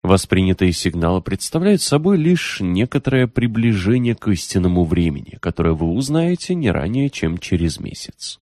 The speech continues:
Эталонно точное время, синхронизированное без погрешностей, действительно существует, только в ненастоящий момент. Оно постоянно находится в процессе становления.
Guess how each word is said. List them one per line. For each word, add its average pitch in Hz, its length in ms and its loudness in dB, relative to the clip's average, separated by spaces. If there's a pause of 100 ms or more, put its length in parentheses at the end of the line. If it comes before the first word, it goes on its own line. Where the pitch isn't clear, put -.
(200)
Эталонно 92 480 4
точное 92 480 0
время, 98 440 0
синхронизированное 87 1040 0
без 85 240 -2
погрешностей, - 880 -6
действительно 76 680 -8
существует, 110 720 -4 (280)
только 104 380 2
в - 100 -6
ненастоящий 90 760 -2
момент. 101 400 -6 (100)
Оно 107 220 2
постоянно 104 420 0
находится 95 560 -2
в - 80 -12
процессе - 580 -2
становления. - 760 -4